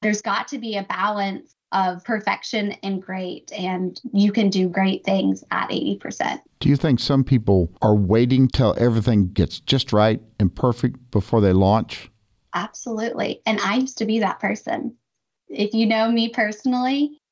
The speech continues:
Speaker 1: I am a perfectionist. I want things to be perfect. I love the details. And so that's something I've worked with myself over the years. And that's why I want to share that with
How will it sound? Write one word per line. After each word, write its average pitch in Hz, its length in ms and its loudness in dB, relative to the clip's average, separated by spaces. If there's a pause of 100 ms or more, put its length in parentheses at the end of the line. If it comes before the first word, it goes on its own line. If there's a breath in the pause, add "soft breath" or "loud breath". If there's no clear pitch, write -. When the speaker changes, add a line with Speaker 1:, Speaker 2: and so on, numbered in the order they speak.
(180)
Speaker 1:
I 214 140 -2
am 226 260 0
a 226 80 -2
perfectionist. 196 840 -10
I 208 80 -4
want 190 400 -6
things 202 340 -4
to - 80 -8
be 185 220 -4
perfect. 190 540 -4 (140)
I - 80 -4
love 190 300 -2
the 196 100 -2
details. - 680 -6 (280)
And 220 180 2
so 233 140 0
that's 196 320 -4
something 262 320 0
I've 226 420 -4
worked 190 500 -10
with 202 240 -4
myself 196 680 -4
over 220 200 0
the 202 120 -2
years. 196 460 -2 (220)
And 220 100 2
that's 247 200 0
why 247 120 0
I 226 60 -2
want 220 140 0
to 226 40 -6
share 240 300 -4
that 208 280 -6
with 208 120 -8